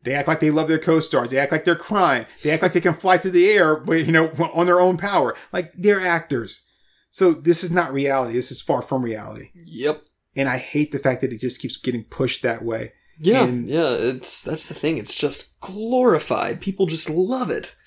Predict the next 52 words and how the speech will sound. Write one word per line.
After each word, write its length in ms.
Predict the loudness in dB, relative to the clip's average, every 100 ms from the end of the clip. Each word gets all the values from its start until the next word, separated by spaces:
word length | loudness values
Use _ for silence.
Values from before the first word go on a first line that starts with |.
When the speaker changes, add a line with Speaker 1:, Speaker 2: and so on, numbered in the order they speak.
| -20 -12
Speaker 1:
Oh, 240 | -10 -10 -12
God. 280 | -12 -6 -4
Speaker 2:
It's 140 | -2 0
Speaker 1:
It 40 |
Speaker 2:
not 160 | 0 0
even 160 | 0
that 140 | -2 -2
people 240 | -2 -4
tolerate 580 | -4 -6 -2 0 0 0
it. 80 | 0
It's 180 | -2 -2
that 120 | 0
they 100 | 2
love 340 | 0 0 0
it. 280 | 0 -2 -4
Speaker 1:
They 140 | -4 0
do. 320 | 2 2 0 -4
Speaker 2:
They 80 |
can't 240 | 0 0 4
get 140 | 4
enough 280 | 4 0 2
of 160 | 4 4
it. 300 | 2 -2 -20 _ _ _ _ -12
Speaker 1:
I, 60 |
I, 440 | -10 -6 -6 -6 -14 -16 -10
I, 100 | -10 -10 _ _ -20 _ -4
it 180 | -2 -2
is, 160 | -4 -6 -18 -20 -20 -12 0
I, 60 | 4
maybe 180 | 6
I 40 | 4
shouldn't 240 | 2 0
be 180 | 0 -2
so 420 | -4 0 4 4
disgusted, 600 | 2 -2 -2 -4 -4 -6 -8
but 100 | -8
I 160 | -8 -4
am. 320 | 0 2 0
I 160 | -4 -6
am 180 | -2 0
Speaker 2:
Well, 120 | 0
I 40 | 2
Speaker 1:
so 100 | 2
Speaker 2:
mean, 100 | 2
just 120 | 0
Speaker 1:
disgusted. 520 | 0 0 -2 -6 -4
Speaker 2:
we're, 200 | -4 -4
we're 180 | -6 -4
gonna 240 | 0 0
get 140 | 4 4
into, 280 | 4 2 2
like, 600 | 4 4 2 -2 -16